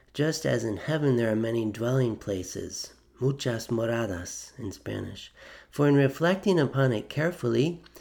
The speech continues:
we realize that the soul of the just person is nothing else but a paradise where the Lord says he finds his delight. It's so incredible to think about this, is the truth about each one of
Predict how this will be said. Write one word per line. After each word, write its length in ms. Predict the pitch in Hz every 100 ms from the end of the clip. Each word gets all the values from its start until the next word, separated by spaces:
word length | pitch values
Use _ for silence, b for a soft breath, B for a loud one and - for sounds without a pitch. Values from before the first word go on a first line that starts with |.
| B B
we 140 | 135 139
realize 560 | 143 165 147 143 127
that 220 | 127 127
the 100 | 127
soul 380 | 117 - 156 180
of 160 | 160 117
the 80 | 113
just 480 | 123 143 165 -
person 420 | - 107 104 120 113
is 160 | 110
nothing 420 | 120 139 160 156 143
else 420 | 117 117 117 - - B B B
but 140 | 117
a 80 | 107
paradise 960 | - - 135 170 139 95 85 - - -
where 160 | 117 117
the 140 | 113
Lord 340 | 113 131 139
says 380 | 135 123 120 117
he 100 | 113
finds 600 | - - 110 113 113 110
his 420 | - 107 101 98
delight. 880 | - - 104 113 117 95 - - - - B B B B B B B -
It's 180 | 143 135
so 600 | - - 170 175 160 -
incredible 720 | 131 127 - - 143 147 131
to 140 | 123 120
think 320 | - 156 143
about 280 | 120 110 107
this, 320 | 104 92 - b b b b
is 160 | 120
the 100 | 120
truth 380 | 120 - 165 170
about 540 | 151 123 120 120 127 -
each 360 | 123 131 - 117
one 240 | 110 113
of 180 | 113